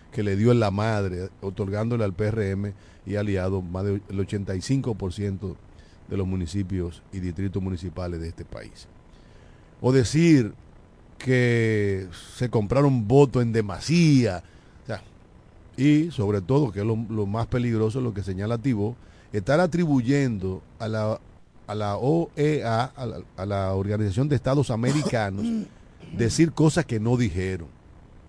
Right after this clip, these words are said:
Ustedes recuerdan, y yo oí por aquí a mi amigo Andy Omar Johnson, a quien aprovecho para saludar,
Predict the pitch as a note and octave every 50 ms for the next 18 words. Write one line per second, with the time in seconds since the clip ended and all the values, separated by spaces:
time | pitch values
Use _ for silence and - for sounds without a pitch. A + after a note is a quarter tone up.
0 | - - - - - - - - - G2+ F2+ A#2+ C#3+ E3+ F#3 F#3 F#3 E3+ - -
1 | D3+ D3+ D3 C#3 B2 A2 G#2 G2+ G2+ F#2+ G2 G#2 A#2 C3 C3+ C#3 C3+ C#3 C#3 B2+
2 | A#2 A2 F2+ - B2+ B2+ A#2+ A2 G#2+ G#2 F#2+ F#2+ G#2 A2 A#2+ B2+ B2+ A#2 A2 G#2
3 | G2+ G2 G2+ G2 F#2+ F#2+ F#2 F#2 G#2 A2 A2+ G#2+ A2 G#2 G2 F2+ - A#2 A2 F#2+
4 | F2 F#2 F2+ E2+ F2 - F2 G#2 G2+ A#2 G#2 F#2 A2 G2+ F2+ - G#2 A2 A2+ G#2
5 | F2+ E2 E2